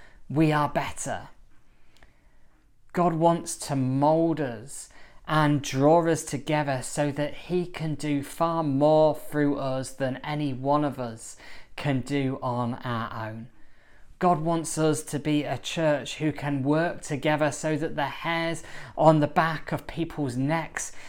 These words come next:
really start to tingle and, uh, as they see God at work in us, just as they do when an or-, orchestra plays its final symph-,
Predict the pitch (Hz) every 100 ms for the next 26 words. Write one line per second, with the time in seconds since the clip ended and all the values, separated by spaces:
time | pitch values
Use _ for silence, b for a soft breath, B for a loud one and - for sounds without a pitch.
0 | B B 147 175 185 180 - - 151 151
1 | - 135 - - 175 160 170 160 147 131
2 | 123 - B B B 151 156 151 - 156
3 | 151 143 - - - - - 170 151 147
4 | - - 175 175 139 127 - 170 160 151
5 | 151 - 131 127 139 117 131 156 139 120
6 | - - - B B 143 139 139 135 123
7 | 120 - 175 170 - 151 135 131 120 147
8 | 143 135 123 123 131 147 151 156 - -
9 | 180 139 - - 120 - - 123 123 120
10 | - B B B 143 131 131 - - -
11 | - - 127 120 117 - - 113 113 -